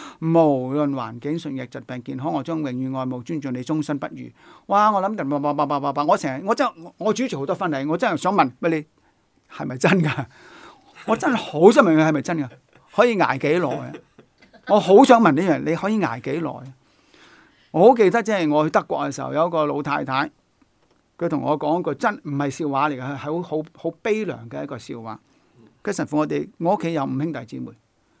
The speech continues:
哥哥離咗婚，姐姐離咗婚，弟弟離咗婚，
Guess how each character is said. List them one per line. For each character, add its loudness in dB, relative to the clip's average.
哥 -4
哥 -4
離 -8
咗 -10
婚， -8
姐 -10
姐 -4
離 -10
咗 -10
婚， -8
弟 -6
弟 -4
離 -2
咗 -8
婚， -4